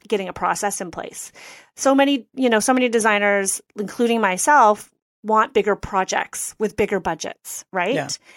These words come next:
Speaker 1: And yes, marketing is a key element when it comes to that, and that's your expertise. But when I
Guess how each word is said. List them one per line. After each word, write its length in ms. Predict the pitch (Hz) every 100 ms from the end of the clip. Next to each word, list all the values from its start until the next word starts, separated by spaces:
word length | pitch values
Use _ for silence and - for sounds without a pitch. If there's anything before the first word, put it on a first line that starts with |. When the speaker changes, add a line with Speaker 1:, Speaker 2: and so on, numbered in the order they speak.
| -
Speaker 1:
And 160 | 254 247
yes, 320 | 269 285 - -
marketing 500 | 214 214 220 208 196
is 120 | 180
a 40 | - -
key 360 | - - 226
element 440 | - 190 175 190 -
when 120 | 190
it 60 |
comes 260 | - 185 180
to 60 | 202
that, 180 | 190
and 80 | 185
that's 240 | 190 214 -
your 120 | 185
expertise. 720 | - - - - 190 294 - - - - - _ -
But 240 | 214 - _ _ _ -
when 280 | 220 247 247
I 520 | 247 269 311 320